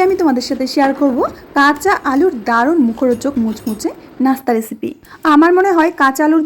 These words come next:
যতগুলো রেসিপি আছে, সব থেকে বেস্ট একটা রেসিপি। এটা খেতে এতটাই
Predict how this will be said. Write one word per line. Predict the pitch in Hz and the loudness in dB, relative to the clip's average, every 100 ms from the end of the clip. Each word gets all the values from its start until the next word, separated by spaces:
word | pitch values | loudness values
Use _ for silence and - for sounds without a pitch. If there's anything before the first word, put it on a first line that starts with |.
| 277 | 0
যতগুলো | 247 285 330 349 | -2 0 0 2
রেসিপি | 330 330 359 359 | 0 -2 -2 -2
আছে, | 349 427 - - | -2 -6 -8 -4
সব | 311 277 | -2 0
থেকে | 285 277 587 - | -4 -6 -10 -6
বেস্ট | 269 254 - 226 | -2 -2 -2 -6
একটা | 226 220 | -4 -6
রেসিপি। | 220 226 226 - - - 311 | -6 -10 -12 -14 -20 -2 2
এটা | 359 370 | 4 2
খেতে | 381 381 381 247 | 0 -2 -2 -4
এতটাই | 233 285 349 | -2 0 2